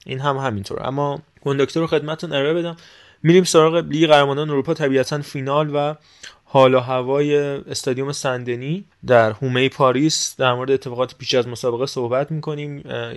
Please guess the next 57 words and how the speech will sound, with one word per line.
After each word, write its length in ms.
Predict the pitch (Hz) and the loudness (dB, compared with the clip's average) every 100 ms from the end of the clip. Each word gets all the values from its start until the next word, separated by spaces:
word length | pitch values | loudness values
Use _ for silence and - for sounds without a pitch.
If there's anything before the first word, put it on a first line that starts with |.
| - | -14
می‌شه 280 | 131 147 156 | -6 -2 0
یه 80 | 147 | 2
قیاسی 400 | 135 135 - 139 | 2 2 0 -6
هم 140 | 127 | -6
کرد 260 | 139 127 123 | -2 -2 -2
با 80 | |
اتفاقاتی 420 | 120 120 117 120 - | -6 -6 -8 -8 -4
که 60 | |
در 140 | 120 110 | -2 -2
کشور 360 | 117 - 135 | -4 -4 -4
ما 140 | 135 131 | -4 -8
افتاد 300 | - 131 123 | -8 -6 0
و 40 | |
البته 340 | 113 113 113 - | 0 0 -4 -6
پروپاگاندا 640 | 131 120 127 117 117 120 | -6 -4 -4 -4 -4 -4
و 140 | 117 | -4
به 60 | 113 | -4
قول 180 | 117 127 | -4 -2
دوستان 340 | 127 117 123 | -2 -4 -8
پرپکانی 580 | 117 113 113 113 113 117 | -6 -4 -4 -6 -10 -10
که، 180 | 113 117 - - _ _ _ _ | -12 -14 -16 -20 _ _ _ _
اه، 200 | - 117 | -4 -2
دوستان 480 | 123 123 - 127 127 | -4 -6 -4 -4 -4
ما 280 | 123 117 - _ _ - | -6 -6 -8 _ _ -4
انجام 380 | 127 117 123 120 | -2 0 -2 -2
دادن 240 | 120 120 | -6 -6
در 140 | 113 110 | -6 -6
مورد 180 | 113 | -8
اینکه 240 | 120 117 127 | -12 -10 -6
ببینید 380 | 123 139 165 160 | -4 -4 -4 -2
غربم 420 | 131 127 123 123 | 0 2 0 -6
اینجوریه، 560 | 120 117 113 113 117 | -8 -6 -4 -4 -6
ببینید 500 | 123 120 123 147 147 | -4 0 0 0 -4
اونجا 300 | 135 123 120 | -6 -4 -2
هم 140 | 117 120 | -2 -6
اسپری 400 | 113 120 113 113 | -10 -6 -6 -4
فلفل، 500 | 117 110 120 113 117 | -6 -6 -8 -10 -6
خودشون 360 | 160 156 170 | -4 -2 -4
که 120 | 165 156 | -8 -8
می‌گن 240 | 135 143 | -8 -6
افشانه 440 | 120 - 120 117 | -6 -6 -10 -10
سوزاننده، 580 | 123 113 104 98 90 92 | -10 -8 -6 -6 -6 -4
ولی 160 | 101 117 | -2 -2
اونجا 280 | 120 113 113 | -4 -4 -6
هم 80 | 107 | -6
حالا 200 | 107 104 | -10 -10
اسپری 400 | 110 - 110 107 | -10 -4 -4 -4
فلفل 360 | 110 110 113 | -8 -8 -8
و 20 | |
اینا 220 | 110 110 110 | -8 -8 -10
هست. 140 | 135 | -8
راجع 160 | 156 170 | -4 -4
به 40 | |
این 100 | 160 | -4
مسائل 260 | 139 135 135 | -6 -8 -6
صحبت 340 | 139 127 156 | -2 -2 -4
می‌کنیم. 360 | 170 180 170 | -6 -10 -12